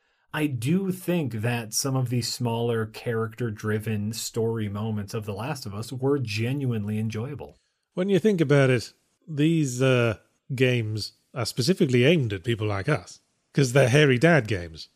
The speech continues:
Speaker 2: and we are both hairy dads. Well, I'm a hairy dad. You are a dad.
Speaker 1: <laughs> I am a da-,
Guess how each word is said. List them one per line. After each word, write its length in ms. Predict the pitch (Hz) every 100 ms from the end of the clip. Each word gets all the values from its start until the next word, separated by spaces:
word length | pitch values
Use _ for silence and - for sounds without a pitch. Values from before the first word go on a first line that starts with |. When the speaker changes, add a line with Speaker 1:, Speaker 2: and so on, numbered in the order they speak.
| -
Speaker 2:
and 160 | 113 123
we 100 | 135
are 120 | 120
both 340 | 127 120 -
hairy 300 | - 123 110
dads. 420 | 110 120 85 - -
Well, 140 | 104
I'm 160 | 127 110
a 80 | 90
hairy 260 | 90 85
dad. 320 | 92 92 117 - _ _
You 160 | - 113
are 140 | 110
a 40 | 107
dad. 300 | 110 80 -
Speaker 1:
<laughs> 60 | -
I 100 | 127
am 140 | 127 113
a 100 | 123
da-, 200 | 127